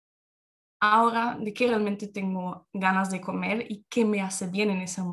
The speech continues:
en ese momento. Yo ahora muchas veces que siento que quiero comer algo,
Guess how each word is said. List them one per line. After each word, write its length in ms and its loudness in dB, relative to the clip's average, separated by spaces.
en 160 -2
ese 180 -2
momento. 540 -4
Yo 320 10
ahora 320 8
muchas 340 2
veces 320 -4
que 160 0
siento 720 2
que 120 -12
quiero 280 -4
comer 260 0
algo, 500 -2